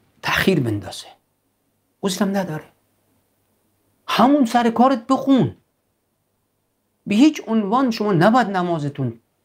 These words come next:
اه، تأخیر بیفته. دیگه هم، امکان داره شما فراموش کنید.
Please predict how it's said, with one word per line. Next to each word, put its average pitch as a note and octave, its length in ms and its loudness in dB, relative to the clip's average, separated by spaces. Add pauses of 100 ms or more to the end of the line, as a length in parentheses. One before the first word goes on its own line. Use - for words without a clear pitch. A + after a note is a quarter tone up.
(720)
اه، B2 160 -4
تأخیر A#2+ 420 -2
بیفته. - 480 -10 (1300)
دیگه A3+ 340 0 (220)
هم، F#3 220 2 (500)
امکان B3+ 260 4
داره D4+ 120 -2
شما B3+ 200 -2
فراموش B3 480 0
کنید. C3+ 320 -6